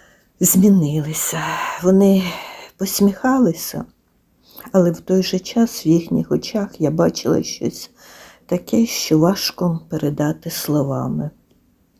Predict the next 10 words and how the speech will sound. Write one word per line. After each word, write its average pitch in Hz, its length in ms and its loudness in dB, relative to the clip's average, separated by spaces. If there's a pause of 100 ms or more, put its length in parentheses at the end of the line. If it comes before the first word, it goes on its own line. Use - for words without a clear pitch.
(800)
Мабуть, 135 440 -4
втома, 214 580 4 (260)
тривога, 165 680 -2 (880)
безсонні 165 800 2
ночі 151 580 -2 (1000)
від 160 360 0
тривог. 135 800 -4 (1300)
Все - 280 -2
це 170 240 0
відображалося 160 1160 -2